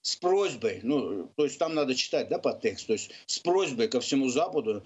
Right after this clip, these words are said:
не дестабилизировать эту ситуацию, ещё не больше не усугубляйте своим информационным вот таким давлением, потому что Пригожин, э, непредсказуемый, если он придёт, поэтому лучше уж мы будем, потому что мы хотя бы это контролируем. Лишний раз хотели показать, что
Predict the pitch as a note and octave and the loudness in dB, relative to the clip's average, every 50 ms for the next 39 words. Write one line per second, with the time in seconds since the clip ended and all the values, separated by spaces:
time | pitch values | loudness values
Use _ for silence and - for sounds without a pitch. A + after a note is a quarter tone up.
0 | - - - B2+ D3 C#3+ C#3 D3 C#3+ - D#3+ C#3+ C#3+ C#3+ C#3+ C3 B2+ D#3 E3 D3+ | -10 -4 0 0 0 2 2 0 0 0 0 0 2 2 2 2 2 2 2 2
1 | C#3+ A#2 A#2+ B2 A#2+ - B2+ A2+ A2 B2 C#3 E3 F3 E3 C#3+ B2+ B2 - - C#3 | 0 0 0 0 0 0 0 0 2 2 2 2 2 2 2 2 2 2 2 2
2 | C3 B2 B2 C3+ B2+ - - A#2+ B2 A#2+ A2+ - C3 A2+ A2+ A2+ C3+ D#3 E3+ D3 | 2 2 2 0 0 0 2 2 2 2 2 2 0 2 2 2 2 2 2 0
3 | B2 A2+ - B2 B2 B2 B2 A2 - A2+ A2 A2 G#2+ - - B2+ A#2+ A#2 A2+ A2 | 0 0 2 2 2 2 2 0 0 0 0 0 0 0 0 0 2 2 2 2
4 | A2 - G#2+ G#2 A2 A2 A2 G#2+ G#2+ G#2+ A#2+ C#3+ E3 E3 C#3 A2 A2 - - - | 2 2 0 0 0 0 0 2 2 2 2 2 2 2 0 -2 -4 -8 -14 -14
5 | - - - - A2+ A#2 A#2 B2 A#2+ - B2+ B2 A2+ - - - - - - - | -16 -6 -2 -2 0 2 2 2 2 2 2 0 0 -2 -10 -16 -18 -18 -18 -20
6 | _ - - C3 C3+ A#2 C3+ C3+ B2+ C3 B2+ B2+ - A2+ A2+ A2 A2 G#2+ G#2+ G#2+ | _ -2 -2 0 2 2 2 2 2 2 2 2 2 0 0 2 4 4 4 4
7 | G#2 G#2 G#2 G#2+ G2+ G#2 G#2+ G#2 G#2 G#2 A2 A#2+ B2+ B2 A#2 A2+ - - B2 A#2 | 4 4 4 4 4 2 2 2 4 4 4 4 2 2 0 -2 0 0 0 2
8 | A2+ C3+ D#3 D#3+ C#3+ A#2+ G#2+ A2 G#2+ G2+ - A2+ A2 G#2+ G2+ - G#2+ G#2 C3 C3 | 2 2 2 4 4 2 2 2 0 0 2 2 0 0 0 0 0 0 0 0
9 | B2+ B2 A#2 A2+ A#2+ A2+ A#2 C3+ C3 - - B2 - - A#2 A#2 B2 C#3 E3 D3 | 0 0 0 0 2 2 2 2 0 0 0 0 2 2 0 2 2 2 2 2
10 | - G2 G#2 F#2+ G#2 G#2 G2+ A2+ A2+ A2 - A#2 A2 - A2+ G#2+ G#2+ G2 - - | 0 0 0 0 0 0 2 2 2 2 2 0 0 0 2 2 0 -2 -2 -2
11 | - G2 - G2+ G2+ G2+ G2 G2 F2 E2+ E2+ G#2+ B2+ B2+ - C3+ C3+ D3 D3+ - | -2 0 0 2 2 2 2 0 0 0 0 0 0 2 2 2 2 2 0 -2
12 | - - - - - - A#2+ - - - E3 D3+ - B2+ - B2 A#2+ C#3+ D3+ D3 | -6 -12 -10 -6 -4 -4 -2 -2 0 0 0 0 0 0 0 0 0 0 0 0
13 | - D#3 D3 | 0 -2 -2